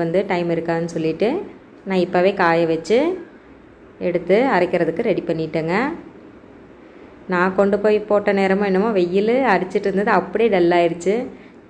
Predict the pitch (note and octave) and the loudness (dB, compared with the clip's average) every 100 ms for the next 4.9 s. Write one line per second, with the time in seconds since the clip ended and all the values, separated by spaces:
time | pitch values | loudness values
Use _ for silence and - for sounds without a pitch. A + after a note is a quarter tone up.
0 | - F#3+ F#3 F#3+ F#3+ F#3+ F3+ F#3 F#3 F#3+ | -2 0 2 2 2 4 2 2 4 4
1 | B3 E4+ - - - F#3 F#3 G#3 F#3 F3+ | 4 0 -4 -14 -10 -10 -4 -2 0 2
2 | G3 G3 F3 F3 E3+ F3+ G#3 F3+ E3+ E3+ | 2 0 0 2 2 2 2 2 2 2
3 | E3 - A3+ D#4 - - - - - - | 0 0 0 0 -8 -20 -20 -20 -20 -20
4 | - F3+ E3+ F3+ F3 E3 E3+ E3 | -6 -4 -2 -2 -2 0 -2 0